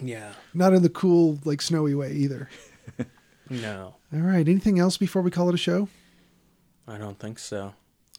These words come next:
Speaker 2: All right. Listeners, <laughs> thank you for listening.
Speaker 1: Stay off the booze.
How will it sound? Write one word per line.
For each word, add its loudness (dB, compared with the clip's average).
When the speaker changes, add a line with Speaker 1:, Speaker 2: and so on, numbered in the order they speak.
Speaker 2:
All -4
right. -2
Listeners, 0
<laughs> -20
thank 0
you -2
for 0
listening. 0
Speaker 1:
Stay -4
off -4
the -8
booze. 0